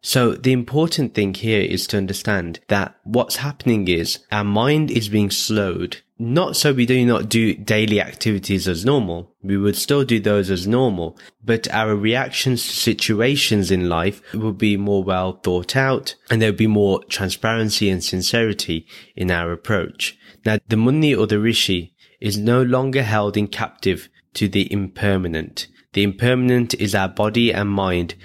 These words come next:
and these are asat. Even our jeev is asat, because there is no such thing as the individual. There is only Brahman. Therefore, all those previous things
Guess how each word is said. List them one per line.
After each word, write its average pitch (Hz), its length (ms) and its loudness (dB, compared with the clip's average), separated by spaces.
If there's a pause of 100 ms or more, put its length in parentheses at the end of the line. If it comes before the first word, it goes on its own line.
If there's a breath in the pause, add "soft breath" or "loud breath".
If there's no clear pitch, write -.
(160 loud breath)
and 98 300 0
these 113 340 2
are 98 240 0
asat. - 500 -4 (240 loud breath)
Even 135 360 2
our 131 140 0
jeev 120 580 0
is 95 280 -2
asat, - 440 -2 (300 soft breath)
because 98 360 -2
there 107 120 4
is 101 120 0
no 113 220 2
such 113 300 -2
thing 98 300 -2
as 92 240 -4
the 101 120 0
individual. 92 880 -2
There 104 160 2
is 107 300 0
only 113 320 4
Brahman. 87 560 -4 (200 soft breath)
Therefore, 107 600 2 (260 loud breath)
all 135 220 2
those 127 380 0 (180)
previous 135 440 2
things 92 420 -2